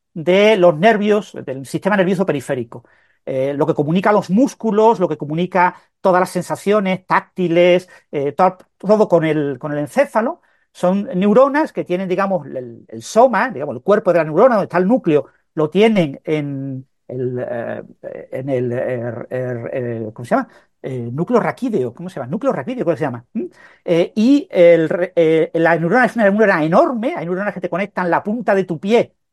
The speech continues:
la punta del dedo gordo de tu pie, la conectan con, con el bulbo, perdón, he dicho, eh, bulbo raquídeo, eh, y, eh, esas neuronas transmiten tanto la información del encéfalo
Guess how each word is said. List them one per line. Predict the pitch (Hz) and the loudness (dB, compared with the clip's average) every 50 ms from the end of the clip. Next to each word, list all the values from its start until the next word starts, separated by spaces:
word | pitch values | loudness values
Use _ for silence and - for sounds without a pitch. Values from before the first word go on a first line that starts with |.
| _ - | _ -8
la | 156 143 | -6 -6
punta | - 214 240 269 190 240 | -4 -4 -4 -2 -2 0
del | 208 208 185 170 | 2 2 2 2
dedo | 156 214 240 233 226 208 | 4 2 4 4 4 4
gordo | 202 233 240 214 226 | 6 4 4 4 4
de | 220 | 2
tu | 208 214 170 | 2 0 0
pie, | 214 226 240 202 - - - _ _ - | 2 4 4 4 2 -2 -10 _ _ -2
la | 175 165 | -2 -2
conectan | - 143 180 226 226 - 185 185 160 | 0 0 -2 -2 0 0 -2 0 0
con, | - 170 160 156 151 147 143 139 143 _ _ _ _ _ _ _ | 0 0 0 0 -2 -4 -8 -14 -18 _ _ _ _ _ _ _
con | - 160 143 | -8 -6 -4
el | 147 151 139 | -4 -4 0
bulbo, | 139 170 311 311 180 170 127 | 2 4 4 4 4 2 0
perdón, | 165 170 190 175 120 | 0 0 0 0 -2
he | 135 | -4
dicho, | 180 185 - 185 170 156 151 - 143 - | -8 -8 -6 -8 -8 -8 -10 -18 -20 -18
eh, | 135 127 131 - _ - 131 | -18 -18 -18 -18 _ -12 -6
bulbo | 127 180 285 220 233 226 | -2 -2 0 2 2 2
raquídeo, | 180 170 - 269 254 175 208 294 _ _ _ _ _ _ _ _ _ _ - | 0 0 -2 -2 -2 -2 -4 -6 _ _ _ _ _ _ _ _ _ _ -2
eh, | 180 165 170 165 165 160 160 160 - - - | 2 4 4 4 4 4 2 2 0 -2 -4
y, | 220 208 233 254 277 269 - | -2 0 2 2 2 0 2
eh, | 180 175 170 165 160 160 165 156 160 160 165 - - - _ _ _ _ _ _ _ _ _ _ _ _ _ _ _ _ _ _ _ _ - | 4 4 6 6 6 6 6 6 6 4 2 0 -6 -16 _ _ _ _ _ _ _ _ _ _ _ _ _ _ _ _ _ _ _ _ -2
esas | 226 214 - 254 - - 262 233 | -2 0 0 0 0 0 0 0
neuronas | 226 233 254 226 269 262 302 - - | 0 0 2 2 2 2 0 0 -2
transmiten | - 226 180 147 135 208 254 269 - 185 160 135 131 - _ - | 0 -2 -2 0 -2 -2 -4 -2 0 -2 -2 -2 -4 -10 _ -4
tanto | - 170 156 160 | -4 -2 0 0
la | 160 165 | 0 0
información | 160 - 170 151 147 151 - 226 233 | -2 -4 -6 -4 -4 -2 0 0 2
del | 240 247 233 | 2 2 2
encéfalo | 226 - - 320 254 - 175 139 127 - _ | 2 0 0 0 0 0 -2 -2 -4 -4 _